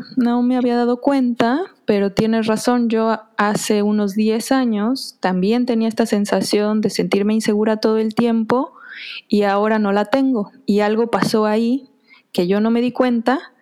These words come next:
y, y que ahora es-, me siento con mayor seguridad, ¿no? Que incluso hace diez años había tenido un episodio donde la habían perseguido en la calle, pero ahora no más". Entonces, em,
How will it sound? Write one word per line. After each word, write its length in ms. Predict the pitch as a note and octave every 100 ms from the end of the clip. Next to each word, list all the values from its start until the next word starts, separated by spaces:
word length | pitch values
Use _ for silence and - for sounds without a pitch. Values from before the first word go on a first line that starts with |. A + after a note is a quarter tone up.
| - - - _ _
y, 680 | G#3 F#3+ F3+ F3 F3 E3+ E3
y 100 | G3 F#3
que 140 | F#3+
ahora 640 | F3 G3+ A3 A3+ G3+ F3 E3+
es-, 200 | F3 - -
me 160 | F3+ F3
siento 340 | G3 G3 G#3
con 420 | F#3+ E3 - F#3 F#3 - -
mayor 320 | F3+ E3+ F#3+
seguridad, 480 | - F#3+ E3 D#3 -
¿no? 220 | - A#3
Que 120 | G#3 D#3+
incluso 640 | E3+ F3+ G#3 G#3+ G#3+ G3+
hace 180 | F#3 F3+
diez 240 | F#3+ F#3+ A3
años 340 | A3 G#3+ G3
había 180 | F3+ F3+
tenido 260 | F#3+ F#3 F#3
un 80 |
episodio 500 | F3 F3 - G3+ G3+
donde 180 | F3+ F3
la 80 | E3
habían 220 | F3 F3+
perseguido 420 | F#3+ F#3 F#3+ G3+ G3+
en 100 | F#3+
la 140 | F#3
calle, 440 | A3 A#3 A#3+ D#4 - - - - - - - -
pero 580 | G3 F#3+ F#3 F3 E3+ -
ahora 380 | - F#3+ G3 G3
no 120 | F#3
más". 260 | D#3+ - -
Entonces, 800 | F#3+ F#3 G3+ G#3 A3+ A3+ A#3 - -
em, 720 | F#3+ F#3 F#3 F#3 F#3 F#3